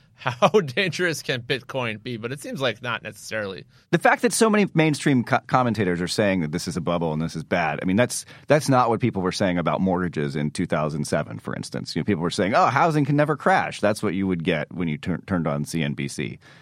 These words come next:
Speaker 2: Now you turn on C N B C and you've got Jamie Dimon saying, like, "This is fake."
Speaker 1: So it, it sounds like an underlying lesson is that it, it sort of illustrates what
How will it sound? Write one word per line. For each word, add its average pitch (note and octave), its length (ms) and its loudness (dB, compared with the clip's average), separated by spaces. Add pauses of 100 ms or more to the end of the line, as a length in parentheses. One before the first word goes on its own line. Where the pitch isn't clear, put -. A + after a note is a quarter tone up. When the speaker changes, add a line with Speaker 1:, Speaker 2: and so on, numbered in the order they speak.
Speaker 2:
Now G2+ 160 0
you G2 120 0
turn G2+ 160 0
on F2 80 -2
C F2 120 -2
N E2 100 0
B E2 80 0
C D#2+ 220 -2
and D2 80 -2
you've D2 80 -4
got C#2+ 260 -6
Jamie E2 300 -2
Dimon D2 420 -4
saying, C#2+ 240 -4
like, B1+ 200 -10
"This B2 160 0
is F#2+ 120 -4
fake." E2 380 -2 (360)
Speaker 1:
So G3 260 0
it, F#3+ 160 -2
it F3+ 160 -2
sounds A3 240 2
like F#3+ 180 2
an D#3 120 4
underlying D#3 520 4
lesson B2 340 -2
is A#2 120 -6
that B2+ 180 -10
it, C#3 200 -6
it B2+ 140 -10
sort D3 200 0
of A#2+ 100 -6
illustrates C3+ 680 -2
what A#2+ 340 2